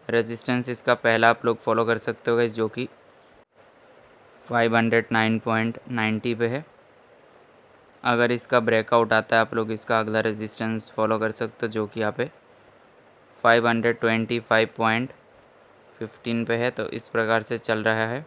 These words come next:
breakout किया, एक retest करके stock आगे अपना अप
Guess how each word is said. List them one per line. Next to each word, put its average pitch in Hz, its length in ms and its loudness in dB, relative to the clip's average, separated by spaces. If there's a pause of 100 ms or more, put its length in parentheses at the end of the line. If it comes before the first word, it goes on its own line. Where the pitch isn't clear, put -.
(1500)
breakout 113 460 0
किया, 120 180 -2
एक 117 120 -2
retest 113 440 -2
करके 113 320 -2
stock - 400 -6
आगे 104 260 -4
अपना 110 320 -4 (680)
अप 107 120 -8